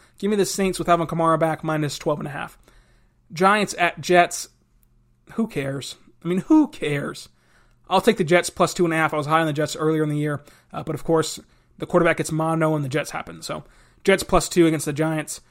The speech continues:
Danny Dimes is not for real. We kind of cr-, crowned him a little bit too much and called everyone an idiot for saying he sucks whenever, in reality, he does suck. Cardinals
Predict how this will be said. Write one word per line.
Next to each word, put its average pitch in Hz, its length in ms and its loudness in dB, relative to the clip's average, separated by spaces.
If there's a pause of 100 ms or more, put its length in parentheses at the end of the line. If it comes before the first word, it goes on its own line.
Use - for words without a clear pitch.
(100)
Danny 170 200 0
Dimes 156 320 0
is 143 120 -6
not 151 180 -2
for 147 100 -10
real. 151 300 0
We 143 100 -2
kind 156 160 -4
of - 140 -8
cr-, 156 320 -2
crowned 156 320 0
him 165 60 -2
a 156 40 -2
little 151 80 -2
bit 156 140 -2
too 160 140 -4
much 156 220 -2
and 143 100 -8
called 151 160 0
everyone 147 200 -2
an 143 80 -4
idiot 147 340 0 (220)
for - 120 -10
saying 156 260 -2
he 143 80 -2
sucks 156 380 -2
whenever, 143 420 -2
in 156 80 -6
reality, 151 340 -2
he 143 80 -4
does 139 160 -8
suck. - 260 -8 (600)
Cardinals 233 400 4